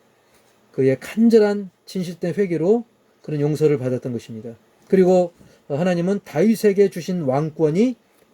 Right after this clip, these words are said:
다윗으로 끝나는 것이 아니라 계속 다윗의 후손을 통해 왕위가 계승되는, 계속되는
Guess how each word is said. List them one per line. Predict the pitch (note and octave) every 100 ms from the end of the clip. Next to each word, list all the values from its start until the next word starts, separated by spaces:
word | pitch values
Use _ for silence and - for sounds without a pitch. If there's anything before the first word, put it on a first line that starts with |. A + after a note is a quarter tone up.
| _ _ -
다윗으로 | D3+ G#3 A#3 - G#3+
끝나는 | A3+ G#3+ G3 F3+
것이 | D#3
아니라 | D3 C3 D#3 G#2+ _ _ _ _ _ _ _ _ _ _
계속 | C#3+ D3 F3 G#3 - _ _ _ _
다윗의 | - C#3 D3+ C#3 D3+
후손을 | C#3+ D3 D3 C#3+
통해 | C3+ C#3 E3 A3 A3+ _ _ _ _
왕위가 | A#2+ C3 F3+ F#3 F#3+ F#3 F#3+ F#3 - _ _ _ _ _ -
계승되는, | E3 G#3 A#3 E3+ D#3 A#2+ - _
계속되는 | - A3 G3+ - G3 G#3 B3